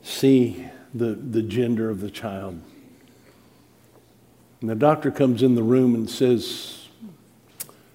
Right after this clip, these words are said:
"We can't find a heartbeat." The family collapsed in tears. And they looked at each other and said, <clears throat> "We had hoped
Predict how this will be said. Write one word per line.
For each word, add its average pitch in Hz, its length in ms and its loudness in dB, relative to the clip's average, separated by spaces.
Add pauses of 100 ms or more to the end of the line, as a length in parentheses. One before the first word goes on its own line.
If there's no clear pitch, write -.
(220)
"We 123 180 -2
can't 101 400 -8
find 101 400 -10
a - 60 -12
heartbeat." - 720 -16 (2500)
The 92 80 -18
family 113 520 -4
collapsed - 680 -6
in 98 220 -6
tears. 101 680 -4 (1600)
And 110 100 -6
they 110 80 0
looked 117 300 2
at 117 60 0
each 113 200 0
other 117 240 4
and 110 180 -2
said, 113 360 0 (100)
<clears throat> - 100 -18
"We 117 520 0
had 101 120 2
hoped 107 460 -4